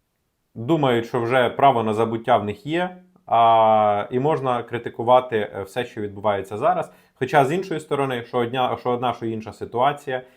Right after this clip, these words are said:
є максимально негативними для українського народу.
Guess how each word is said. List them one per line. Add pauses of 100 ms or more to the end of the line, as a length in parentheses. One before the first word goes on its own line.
(180)
є
максимально
негативними
для
українського (340)
народу.